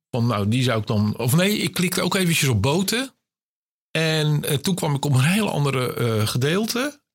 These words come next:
Eh, ik probeer weer terug te komen van waar we waren.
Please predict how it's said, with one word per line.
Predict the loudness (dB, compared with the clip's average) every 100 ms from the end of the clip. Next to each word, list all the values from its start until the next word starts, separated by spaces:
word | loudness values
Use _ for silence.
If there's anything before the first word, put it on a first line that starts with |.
| _
Eh, | -4 -2 0 0 0 -2
ik | -4
probeer | -2 -2 0 0 0
weer | -2
terug | -4 -4 -4
te |
komen | -4 -2 0 0 -2
van | -2 -2
waar | -2 -2
we | 0
waren. | 0 -2 -2 -4